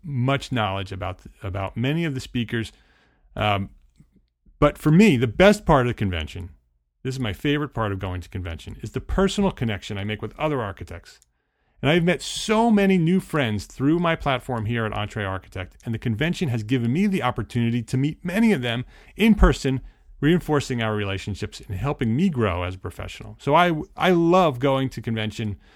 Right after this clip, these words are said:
for all those other reasons, but my favorite part is hanging out with my friends. It is, it is fantastic. I come back so energized. I meet so many people. It's really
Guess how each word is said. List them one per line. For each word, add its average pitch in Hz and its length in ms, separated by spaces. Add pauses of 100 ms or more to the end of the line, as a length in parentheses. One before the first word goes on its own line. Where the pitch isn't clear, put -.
(340)
for 135 140
all 214 120
those 180 220
other 147 180
reasons, 117 360
but 117 120
my 107 120
favorite 127 340
part 107 220
is 98 100
hanging 110 300
out 95 100
with 95 100
my 87 100
friends. - 380 (360)
It 123 120
is, 120 360
it 120 100
is 110 220 (340)
fantastic. 104 480
I 101 60
come 143 240
back 135 260
so 170 320
energized. 131 680 (340)
I 110 100
meet 120 320
so 139 160
many 123 160
people. 104 460
It's - 200
really 101 360